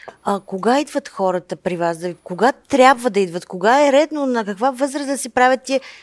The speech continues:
Защото съм сигурна, че има деца и родители, които не знаят, че детето има проблем и чак когато, примерно, то стане възрастен и почне някакви болки да има, тогава се разбира, че то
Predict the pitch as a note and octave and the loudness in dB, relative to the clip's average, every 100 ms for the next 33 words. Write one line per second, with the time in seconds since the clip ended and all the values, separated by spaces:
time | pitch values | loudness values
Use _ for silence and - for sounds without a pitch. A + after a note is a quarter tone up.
0 | - G#3 C#4+ D#4 C#4 - - D#4 F4 E4 | -8 -4 -4 -4 -8 -6 -6 -2 -2 -2
1 | E4 - - _ - C#4+ C#4+ D4 D4+ C#4+ | -6 -10 -20 _ -4 -2 -2 -2 0 0
2 | B3 A3 A#3+ - D#4 D#4 B3+ A#3+ C4+ B3 | -2 -2 -4 0 2 2 0 0 0 -2
3 | B3+ C4 D4+ D4+ D#4 D#4+ D#4 C#4 E4+ G#4 | -6 -4 -6 -4 -6 -4 -6 -4 -2 -2
4 | F#4+ D4 C4 A3 G#3 G#3+ G3 F#3 A3 A#3 | -2 -6 0 0 0 -2 -4 -4 -2 -2
5 | E4+ E4 D#4 F#4 F#4 D4+ D#4+ E4 D4 D4+ | -2 -6 -6 -6 -6 -2 0 0 -4 -6
6 | D4+ C#4+ C#4+ - C#4 C4+ A3+ B3+ C4+ C4 | -6 -6 -8 -4 -4 -2 -6 -8 -8 -6
7 | B3+ B3+ B3+ A#3+ A#3+ A3 F#3 A3+ C4 A#3+ | -4 -4 -4 -4 -6 -10 0 2 2 -2
8 | G#3 A3 C4 F#4 - - - _ - B3+ | -2 -2 -2 -6 -12 -20 -20 _ -2 2
9 | D#4 E4 D#4 C4+ G#3 C4 E4+ E4 C#4+ D4+ | 2 2 -2 -4 -4 -4 -4 -6 -6 -2
10 | D4+ | -2